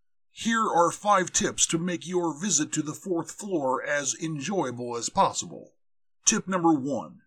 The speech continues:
The fourth floor may be accessed via elevator only, as stairwell one is flooded and stairwell four has been donated to Pawnee Community College's Paranormal Studies Department.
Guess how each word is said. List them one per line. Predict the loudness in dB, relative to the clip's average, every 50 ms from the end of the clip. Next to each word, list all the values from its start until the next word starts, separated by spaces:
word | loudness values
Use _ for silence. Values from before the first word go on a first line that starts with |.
| _ _ _ _ _
The | -4 -4
fourth | -2 -2 -2 0 0 0 -2 -2
floor | -6 -2 2 2 2 2 0
may | 0 0 -2 -2
be | -2 -2 -2 -2
accessed | -2 0 2 2 4 4 4 2 2 0 -4
via | -4 0 2 2 2 2 0 -4 -2
elevator | 0 0 2 0 0 -2 -4 -6 -4 -4 -4 -4 -4
only, | -4 -4 -4 -4 -6 -8 -10 -10 -6 -2 -2
as | -2 -2 0 0
stairwell | 0 2 2 2 0 0 0 0 2 2 2 0
one | 0 -2 0 0 0 -2
is | -4 -4 -4 -2 -4
flooded | -4 -4 0 4 4 4 4 2 -2 -6 -8 -10 -8 -4
and | -4 -2 -2 -2 -2
stairwell | 0 0 2 2 4 4 4 4 2 -4 -4 -6 -6
four | -8 -6 -2 -2 0 0 2 2 0 0 0
has | 0 0 0
been | 0 -2 -2 0 2
donated | 4 4 4 4 2 0 0 2 0 0 -2 -2 -4
to | -6 -4
Pawnee | -4 -2 2 2 2 2 0 -4
Community | -6 -4 -2 0 0 0 0 -2 -2
College's | 0 4 4 6 6 4 2 -2 -2 -2 -4
Paranormal | -4 -2 2 4 4 4 4 2 -2 -4 -4 -4 -4 -2 -2
Studies | 0 0 2 0 0 0 -2 -4 -4
Department. | -6 -4 2 4 4 4 2 -4 -16 -20 _ _